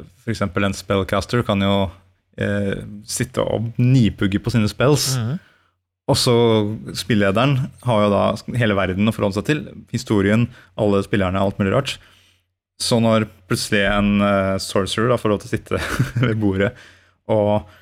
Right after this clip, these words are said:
Speaker 1: drive på, holdt jeg på å si, kjempelenge,
Speaker 2: Mhm.
Speaker 1: fordi at det er så mange, ja, den gjør det, og den gjør det, og hit og dit, og tut, tut, tut, tut, så bare, eh, kan man jo ikke få dobbeltsjekka det som spilleder heller.
Speaker 2: Nei.
Speaker 1: Man bare stoler på at det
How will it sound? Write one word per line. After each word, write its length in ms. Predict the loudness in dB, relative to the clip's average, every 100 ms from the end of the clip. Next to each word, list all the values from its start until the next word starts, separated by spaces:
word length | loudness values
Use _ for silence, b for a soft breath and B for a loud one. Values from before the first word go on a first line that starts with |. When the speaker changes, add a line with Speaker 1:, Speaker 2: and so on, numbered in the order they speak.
| b _ _ _ _ _ -10
Speaker 1:
drive 460 | -4 0 2 0 0
på, 140 | 0 2
holdt 160 | 0
jeg 40 | -2
på 60 |
å 40 | -2
si, 60 | 0
kjempelenge, 460 | 0 0 -2 0 0
Speaker 2:
Mhm. 40 |
Speaker 1:
fordi 120 | 0 -2
at 80 |
det 60 | -2
er 80 | 0
så 80 | 0
mange, 320 | 0 -2 -4 b b b _
ja, 120 | -4 -4 -12 _
den 220 | -2 0 2
gjør 180 | 2
det, 120 | 2 2
og 80 | 2
den 120 | 2
gjør 120 | 2
det, 140 | 2 0
og 80 | 0
hit 160 | -4
og 60 | -2
dit, 200 | 0 0
og 60 | -4
tut, 100 | -6 -4
tut, 100 | -2
tut, 100 | -4
tut, 160 | -4
så 140 | -2 0
bare, 240 | 2 0 B B B B B B _ _ _ _ _
eh, 360 | 0 2 2 0 -2 -10 -4
kan 140 | 0
man 100 | 2
jo 60 | 2
ikke 140 | 0 -2
få 60 | -2
dobbeltsjekka 520 | -2 -2 -4 -2 0
det 80 | 0
som 100 | -2
spilleder 460 | -2 0 2 2
heller. 220 | 2 0 0
Speaker 2:
Nei. 300 | -2 -2 0
Speaker 1:
Man 100 | 4
bare 160 | 4 4
stoler 220 | 2 2
på 60 | 2
at 100 | 2
det 120 | 2